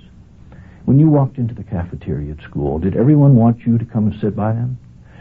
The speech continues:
Or did you look for a corner of the room where you could sit sort of unobtrusively because you never knew if you were gonna be accepted? You weren't one of the gang. You weren't one of the group. That has a lot to do with it, doesn't it? And see,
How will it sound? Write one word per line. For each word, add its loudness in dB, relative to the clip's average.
Or 2
did -2
you 4
look -2
for -4
a -8
corner 2
of 0
the -2
room 2
where -2
you 2
could -8
sit -6
sort -4
of -8
unobtrusively -6
because -6
you 0
never 2
knew 0
if -20
you -8
were -10
gonna -8
be -10
accepted? -14
You 6
weren't 4
one 2
of 2
the -10
gang. -14
You -2
weren't -2
one -10
of -8
the -10
group. -12
That -6
has -4
a -10
lot -8
to -14
do -4
with -4
it, -12
doesn't -10
it? -12
And -6
see, -4